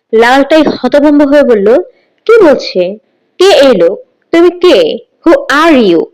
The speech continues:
"আমি তোর তালুই।" "এর মানে কি?" "মানে তোর বাপের গিয়া জিগা, হারামির পুত।" প্রচন্ড চড়ের শব্দ হলো। ফরিদউদ্দিন দেখলেন লাল টাই পরা রাস্তায় হুমড়ি খেয়ে পড়ে আছে।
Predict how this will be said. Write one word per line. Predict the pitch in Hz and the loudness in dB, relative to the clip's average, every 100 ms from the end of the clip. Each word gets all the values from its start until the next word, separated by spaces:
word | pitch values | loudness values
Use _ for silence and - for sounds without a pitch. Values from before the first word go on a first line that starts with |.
| _ _ _ - | _ _ _ -6
"আমি | 226 247 | -2 0
তোর | 254 254 254 | 2 0 0
তালুই।" | 269 254 196 165 - _ _ | 0 0 0 -2 -6 _ _
"এর | - 320 | 0 2
মানে | 254 226 285 359 | 2 0 0 0
কি?" | - 156 202 - _ _ _ | -2 -10 -12 -16 _ _ _
"মানে | 220 240 262 | -4 0 0
তোর | 302 262 | 0 0
বাপের | 208 185 220 - 233 | -2 -2 -4 -2 0
গিয়া | 185 180 | 0 0
জিগা, | 175 180 - _ | 0 -4 -6 _
হারামির | - 196 190 180 180 185 | -6 -4 -2 -2 -4 -4
পুত।" | 294 - _ _ _ _ | -4 -6 _ _ _ _
প্রচন্ড | - 349 359 415 392 403 381 | -4 -2 0 2 4 2 2
চড়ের | 330 285 269 | 2 2 0
শব্দ | - 226 196 208 | -2 -4 -2 -4
হলো। | 196 190 185 262 _ - - - _ _ | -4 -4 -4 -6 _ -20 -20 -20 _ _
ফরিদউদ্দিন | 277 277 277 339 349 370 | 0 2 2 0 2 2
দেখলেন | 294 311 269 220 247 - - | 2 0 -2 -2 -2 -6 -4
লাল | 233 240 | 0 0
টাই | 269 285 294 | 0 0 0
পরা | 294 294 294 370 - _ _ _ _ _ | 2 2 2 0 -4 _ _ _ _ _
রাস্তায় | 220 226 233 - 285 247 | -2 -2 -4 -2 0 0
হুমড়ি | 196 262 269 320 | 0 0 2 0
খেয়ে | 320 269 196 | 2 0 0
পড়ে | 190 180 | 0 0
আছে। | 170 - - | -4 -8 -10